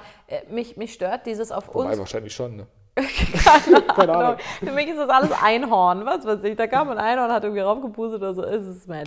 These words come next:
Speaker 2: Genau, aber, genau, aber deine, dein Wunsch ist ja, dass ein Pferd reicht.
Speaker 1: Ja, genau.
Speaker 2: Wenn du auf die ganze Welt guckst. Und das ist total verständlich, weil Einhörner haben wir halt nicht so viele, Pferde gibt's genug.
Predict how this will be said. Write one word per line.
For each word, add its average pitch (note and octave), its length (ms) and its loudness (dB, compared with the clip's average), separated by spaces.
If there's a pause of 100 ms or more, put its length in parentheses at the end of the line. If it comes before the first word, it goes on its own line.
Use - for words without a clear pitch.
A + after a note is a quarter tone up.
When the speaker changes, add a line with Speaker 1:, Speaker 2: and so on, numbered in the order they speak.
Speaker 2:
Genau, F4+ 200 0 (240)
aber, G#3 300 2 (440)
genau, G#3 380 0
aber D#3 160 4
deine, E3 260 0 (280)
dein D3 220 -2
Wunsch D4 240 -2
ist - 180 -4
ja, G#3 260 0
dass F#3+ 380 -2 (120)
ein E3 80 -8
Pferd A3 400 2
reicht. G2+ 380 -8 (800)
Speaker 1:
Ja, B3+ 520 -4 (100)
genau. C4 400 0
Speaker 2:
Wenn E3+ 100 6
du E3 60 6
auf D3+ 80 2
die - 80 0
ganze D3 260 4
Welt C3 160 2
guckst. C3+ 140 -8
Und F3 100 -2
das G3+ 80 0
ist A#3+ 140 -4
total D4 260 -4
verständlich, D4+ 560 -4
weil E3+ 140 4
Einhörner A3+ 380 0
haben C4+ 80 -8
wir C4+ 80 -2
halt E3+ 160 -2
nicht F3+ 120 -6
so F#3 100 -8
viele, F#3 300 -4
Pferde A3 320 2
gibt's A#3 220 -8
genug. C#4 240 -6